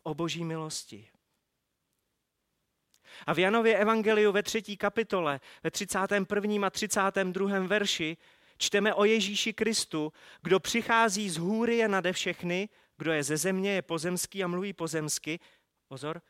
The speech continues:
„kdo přichází z nebe, je nade všechny a svědčí o tom, co viděl a slyšel.“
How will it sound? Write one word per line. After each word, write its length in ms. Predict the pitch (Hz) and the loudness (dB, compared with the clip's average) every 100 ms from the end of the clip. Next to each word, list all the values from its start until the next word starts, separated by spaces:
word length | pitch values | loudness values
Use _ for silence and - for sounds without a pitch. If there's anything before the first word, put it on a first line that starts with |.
| _ _ _ | _ _ _
„kdo 140 | 143 | -6
přichází 580 | 139 190 185 214 214 202 | -4 -6 0 0 0 -2
z 80 | 156 | -4
nebe, 360 | 165 165 190 202 | -4 -2 -2 -2
je 120 | 170 | -2
nade 240 | 170 180 | -2 -4
všechny 400 | - 190 190 202 | -4 -4 0 -2
a 140 | - 180 | 2 6
svědčí 720 | - 190 175 247 - 277 262 | 6 6 8 6 6 2 4
o 120 | 247 | 4
tom, 420 | - 131 143 233 - _ _ _ _ _ _ _ _ | 4 0 0 -6 -14 _ _ _ _ _ _ _ _
co 220 | - 185 156 | 0 2 2
viděl 500 | 139 240 214 247 214 | 2 2 6 6 6
a 100 | 226 | 2
slyšel.“ 680 | - 233 269 - 127 110 | 0 0 -2 0 0 -2